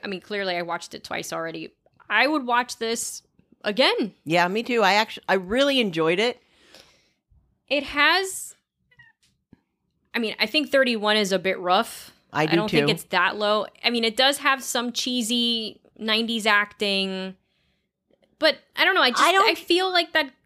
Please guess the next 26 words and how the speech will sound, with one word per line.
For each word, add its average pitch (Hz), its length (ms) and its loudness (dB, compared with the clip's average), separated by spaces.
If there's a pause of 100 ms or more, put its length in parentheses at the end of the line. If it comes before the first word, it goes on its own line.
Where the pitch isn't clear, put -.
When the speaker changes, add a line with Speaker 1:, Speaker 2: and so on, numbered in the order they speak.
(220)
Speaker 1:
adds 233 400 -2
to 294 220 -4
it 302 160 2
in 285 160 0
a 294 80 -4
way. 311 600 -2 (460)
And 254 140 0
it's 254 120 -6
not 269 180 2
even 277 540 0 (140)
a 202 100 0
lot. 190 440 2
It's 247 140 -8
just 311 160 -8
here 311 180 2
and 247 120 2
there. 208 220 4
You're 214 160 0
like, 208 160 -4
"All 240 100 -2
right, 175 420 0
this 196 120 -14
is - 60 -18
kinda 214 220 -6
cheesy." 165 560 -10 (500)
But 233 380 2